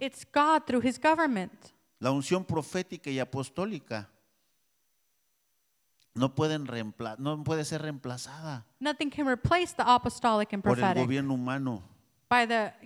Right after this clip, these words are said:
Speaker 1: humanly government.
Speaker 2: Por eso aquí la frase, "y poner su esperanza
Speaker 1: And place their faith
Speaker 2: en la sombra de Egipto".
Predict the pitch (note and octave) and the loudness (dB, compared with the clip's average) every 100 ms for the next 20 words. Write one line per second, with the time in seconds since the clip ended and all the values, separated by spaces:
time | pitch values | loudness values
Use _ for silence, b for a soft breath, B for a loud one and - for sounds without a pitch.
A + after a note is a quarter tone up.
0 | - B3+ A3+ A3 G#3+ G3+ F#3+ F#3+ D3+ E3+ | -2 0 2 0 2 2 2 2 2 4
1 | F3+ - F3 F3 - E3 D#3+ D#3 D#3+ D3+ | 0 -2 -2 -2 0 -2 -2 -6 -4 -4
2 | D3+ D3 E3+ G3 - D#3 - C#3 E3 F3+ | 0 0 0 -2 -4 -4 -6 -8 -8 -8
3 | F3 B2+ G2+ _ _ _ - B3 A#3+ - | -8 -8 -10 _ _ _ -8 -8 -6 -2
4 | D4+ D4 - - - _ _ - B3+ A#3 | 0 0 -4 -14 -20 _ _ 0 0 2
5 | - F#4+ D#4 B2 C3+ C3+ - D#3 D#3 C#3 | 0 2 2 0 2 2 2 0 2 0
6 | A#2+ - C#3 - G2+ | 0 -4 -8 -6 -10